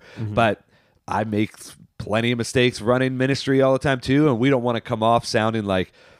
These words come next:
Speaker 2: like we know everything or, or any of those sort of things, but we're just giving our opinion and our perspective of it.
Speaker 1: Yeah.
Speaker 2: But this, it, well, I always try to make sure in, when, when I'm handling these sort of areas in, in, in our area of ministry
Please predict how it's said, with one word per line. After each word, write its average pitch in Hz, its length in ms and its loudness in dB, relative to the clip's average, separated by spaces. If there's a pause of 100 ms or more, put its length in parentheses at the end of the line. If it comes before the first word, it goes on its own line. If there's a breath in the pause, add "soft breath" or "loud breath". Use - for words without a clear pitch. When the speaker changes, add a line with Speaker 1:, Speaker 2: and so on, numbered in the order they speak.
(140 soft breath)
Speaker 2:
like 95 160 -2
we 107 180 0
know 113 220 2
everything 120 680 0
or, 87 260 0
or 95 120 -8
any 117 100 -2
of 104 60 -2
those 104 160 0
sort 92 100 -6
of 87 60 -6
things, 85 160 -6
but 92 160 0
we're 104 100 2
just 95 240 -4
giving 95 400 -4
our 101 240 4
opinion 101 340 -2
and 92 120 -2
our 98 120 2
perspective 101 520 -2
of 85 100 0
it. 85 180 -2
Speaker 1:
Yeah. 110 220 0
Speaker 2:
But 127 300 -2
this, 151 340 -4
it, 147 340 -2 (140)
well, 131 160 0
I 165 240 2
always 147 300 0
try 127 180 0
to 117 60 -2
make 113 160 -4
sure 107 320 0
in, 98 520 -4
when, 104 280 -4
when 98 180 -4
I'm 135 200 2
handling 95 580 -4 (260 soft breath)
these 101 180 0
sort 98 200 2
of 90 60 -2
areas 85 580 0
in, 87 260 -8
in, 85 300 -8
in 87 100 -6
our 90 320 0 (400)
area 87 220 -2
of 78 80 -6
ministry 87 400 -8